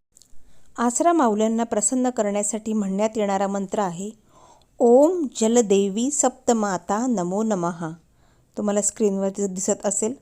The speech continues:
"ओम जलदेवी सप्तमाता नमो नमः." हा मंत्र तुम्ही संकल्पयुक्त सात शुक्रवार किंवा पाच शुक्रवार,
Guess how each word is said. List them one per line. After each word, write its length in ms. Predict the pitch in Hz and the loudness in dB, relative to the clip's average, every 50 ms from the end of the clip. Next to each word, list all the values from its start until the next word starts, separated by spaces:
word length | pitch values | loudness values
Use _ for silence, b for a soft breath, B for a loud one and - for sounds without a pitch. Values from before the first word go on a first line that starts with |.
| b b b b b b b b _ - | b b b b b b b b _ 4
"ओम 360 | 226 233 269 302 320 311 247 | 6 8 8 8 6 4 4
जलदेवी 720 | 226 240 240 269 311 247 240 226 208 202 190 214 247 302 | 4 4 4 4 4 4 6 6 6 4 2 0 -2 -2
सप्तमाता 880 | 311 - - 226 220 - - - 214 208 202 196 180 175 - - 202 233 | -2 0 0 0 0 -2 -2 -2 -2 0 0 -2 -4 -4 -4 -4 -2 -2
नमो 340 | 254 247 196 180 180 190 226 | 0 0 0 -2 -2 -2 0
नमः." 420 | 240 233 214 185 185 185 180 160 160 - b b b b b b b _ | 0 0 -2 -2 -4 -6 -6 -8 -10 -12 b b b b b b b _
हा 180 | - 247 269 | 0 2 4
मंत्र 400 | 277 254 220 196 180 - 196 202 247 294 - _ _ _ - | 4 4 4 2 0 -2 -2 -2 -4 -6 -10 _ _ _ -2
तुम्ही 200 | 247 226 226 220 | 0 0 0 0
संकल्पयुक्त 840 | 220 214 190 180 170 202 196 196 - 196 196 196 190 196 _ - 196 208 214 b b b b b b b b b b b - | 0 0 0 0 0 -2 -2 -2 -2 -2 -2 -2 -4 -6 _ -6 -6 -6 -8 b b b b b b b b b b b -2
सात 420 | - - 202 208 233 - - - 277 | 2 4 6 6 4 2 -2 -8 -4
शुक्रवार 540 | - 262 214 - 196 185 175 180 175 175 180 - | -2 -2 -2 0 0 0 0 0 0 -2 -4 -6
किंवा 180 | 202 196 196 | -4 -4 -4
पाच 400 | 190 - - 196 226 240 - - | -2 -2 0 0 0 -2 -2 -4
शुक्रवार, 480 | - 247 240 - 185 180 175 175 175 | -4 -4 -4 -4 -6 -4 -4 -4 -6